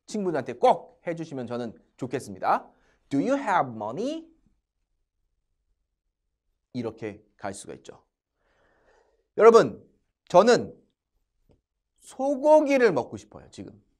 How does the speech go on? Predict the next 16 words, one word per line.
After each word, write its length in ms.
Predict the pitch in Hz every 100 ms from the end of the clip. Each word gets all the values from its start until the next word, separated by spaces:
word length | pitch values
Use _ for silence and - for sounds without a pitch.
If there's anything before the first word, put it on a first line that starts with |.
| _
너무 300 | - 254 320
배가 260 | - 160 156
고파. 340 | 107 - - _ _ _ _ _
그래서 180 | 131 151
우리 160 | 143
소고기 1000 | 135 - 269 262 226 269 220 226 269 277 - _ _
한번 360 | 165 156 139
공부해 320 | - 123 113 87
볼게요. 320 | - - - _ _ _ _ _ _ -
혹시 240 | 254 220
예전에 280 | 170 220 214
이런 280 | 170 214 277
거 100 | 233
들어봤나요? 580 | 180 131 160 - - -
<clears throat> 680 | 226 247 233 170 117 85
"어허, 840 | - 147 165 156 135 117 101 82